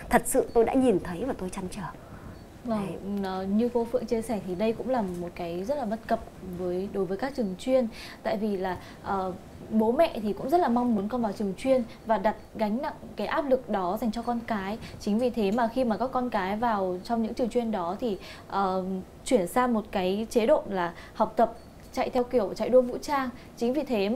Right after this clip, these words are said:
Speaker 2: điều này nó có gây ra cái phản, ờ, phản giáo dục không ạ?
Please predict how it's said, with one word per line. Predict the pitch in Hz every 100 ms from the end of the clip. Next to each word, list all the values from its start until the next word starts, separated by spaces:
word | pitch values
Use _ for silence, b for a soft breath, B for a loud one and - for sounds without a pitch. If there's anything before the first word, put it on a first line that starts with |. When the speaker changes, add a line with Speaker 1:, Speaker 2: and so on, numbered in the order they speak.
| 285
Speaker 2:
điều | 269 220
này | 220 196
nó | 190 208
có | 233 247
gây | 285 285 285
ra | 277 262 247
cái | 220 190 196 220
phản, | 269 156 -
ờ, | 170 175 -
phản | 214 170
giáo | 190
dục | 269 285
không | 269
ạ? | 233